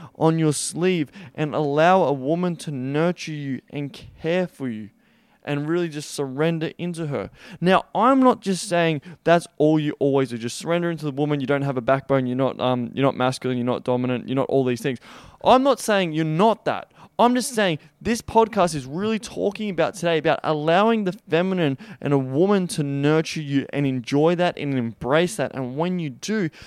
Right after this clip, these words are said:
that's when you can really let go and you can drop all this facade about, like, man or woman and we, all these roles. It's like, it's great. I love being a man. I love that. I love that aspect. But the thing is, you gotta remember, as a man, this might be a little bit, like,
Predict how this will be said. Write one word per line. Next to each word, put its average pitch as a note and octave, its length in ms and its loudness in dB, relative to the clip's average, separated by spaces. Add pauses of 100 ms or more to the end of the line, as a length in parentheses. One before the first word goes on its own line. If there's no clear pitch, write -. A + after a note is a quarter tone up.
(200)
that's F3+ 240 -2
when E3+ 180 -4
you D3 80 -8
can C3+ 180 -10
really D3+ 260 -2
let B2 800 -4
go D#3 360 6
and D3 140 -4
you C3+ 60 -8
can C3+ 120 -8
drop C3 460 2
all D3+ 160 -2
this C3+ 180 -8
facade D3+ 640 -2
about, A#2+ 240 0
like, A2+ 160 -2
man C#3 580 2
or G#2+ 120 -6
woman C#3+ 540 4 (300)
and C#3+ 220 0
we, C#3+ 180 0
all D#3 320 0
these D3 200 -2
roles. C#3+ 420 4
It's C3 100 -6
like, D3 120 -2
it's C#3+ 240 -6
great. F#3 460 4 (320)
I G3+ 120 4
love F#3+ 500 8
being E3 200 -2
a C3 40 -4
man. B2+ 200 -4
I A#2+ 100 -2
love E3+ 520 2
that. D#3 300 4
I D3 120 0
love E3+ 260 4
that E3 180 2
aspect. E3 560 0 (240)
But D#3 60 -10
the D#3+ 100 -4
thing F#3+ 160 -6
is, D#3 100 -8
you F3 80 -12
gotta G3+ 140 2
remember, F3+ 340 -2
as F3 200 4
a E3 40 0
man, F3 380 2
this D#3+ 160 -4
might F3 160 -2
be E3 80 -6
a D#3 60 -2
little D#3 160 -2
bit, C#3 160 -8
like, C3 240 -2